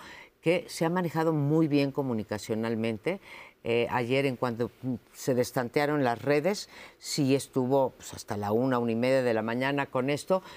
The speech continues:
A mí me dio gusto esta mañana leer las primeras, eh, planas de los diarios, eh, de circulación nacional y nadie trae, digamos, la... nadie está incitando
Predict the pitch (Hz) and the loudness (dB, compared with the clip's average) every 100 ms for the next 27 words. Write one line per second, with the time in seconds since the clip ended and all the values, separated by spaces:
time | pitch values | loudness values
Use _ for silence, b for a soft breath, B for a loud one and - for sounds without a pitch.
0 | B - 147 165 165 156 151 147 165 151 | B -4 0 2 4 4 0 -2 0 2
1 | - 143 147 135 131 131 139 135 123 127 | 0 -2 -2 -2 0 0 0 0 4 4
2 | 127 127 - 117 110 127 123 127 - - | 2 -2 -2 -2 0 0 0 -2 -4 -8
3 | 101 110 107 - 143 139 135 127 - B | -2 -2 -2 2 2 2 -2 -6 -10 B
4 | B B - 127 127 123 143 135 139 127 | B B -4 -2 0 0 2 2 2 0
5 | - - 113 110 110 98 - 107 107 113 | -4 -12 -10 -8 -10 -12 -14 -10 -8 -8
6 | 120 117 107 123 135 95 127 123 120 120 | -4 -4 -2 -4 -4 -4 -2 -2 -2 -2
7 | 120 135 165 B B B 139 143 147 147 | 0 0 -2 B B B 0 2 2 2
8 | 147 - 139 135 135 135 - 90 120 120 | 0 0 0 2 0 -2 -6 -8 -4 -4
9 | 120 120 113 110 104 95 - B B - | -2 -4 -4 -2 -2 -4 -14 B B -4
10 | 160 170 165 - 151 143 135 - 147 147 | 0 0 0 0 -2 -2 -8 -4 -2 -2
11 | 127 113 | -2 -4